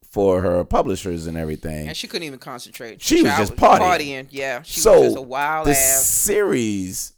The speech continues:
Speaker 1: takes you away from a lot of stuff,
Speaker 2: Mm-hmm.
Speaker 1: and it's kinda like, "Wow, this is crazy."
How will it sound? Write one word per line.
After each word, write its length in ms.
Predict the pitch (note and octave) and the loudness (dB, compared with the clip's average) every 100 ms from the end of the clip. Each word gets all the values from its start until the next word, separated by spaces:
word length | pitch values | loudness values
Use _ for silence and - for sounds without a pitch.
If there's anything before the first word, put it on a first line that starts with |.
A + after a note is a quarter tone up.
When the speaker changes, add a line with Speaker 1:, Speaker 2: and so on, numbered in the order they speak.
| _ _ _ _ _ _ | _ _ _ _ _ _
Speaker 1:
takes 280 | - A#3+ - | 0 0 2
you 120 | D#3+ | 2
away 400 | B2+ A2+ D3 C#3+ | 2 4 4 2
from 260 | A2+ G#2+ G2 | -2 -4 -4
a 80 | F#2+ | -4
lot 480 | F#2+ G2+ B2+ C3+ | -4 -4 -2 0
of 80 | B2+ | 0
stuff, 600 | - - C#3+ A2+ F2+ - | 0 2 2 2 0 -10
Speaker 2:
Mm-hmm. 180 | - C#3 | -20 -8
Speaker 1:
and 260 | A2 A2+ A2+ | -4 -2 -2
it's 180 | A#2 - | -2 -2
kinda 280 | - A3+ | -2 0
like, 220 | A#2+ G#2+ D#3+ | 2 0 2
"Wow, 220 | C3+ A#2 | 2 2
this 260 | D#3 B3 | 2 0
is 320 | A3 G2+ - - | -4 -8 -10 -6
crazy." 680 | A2 A2 G#2+ G#2+ B2 G#3 | 2 4 2 0 -2 -4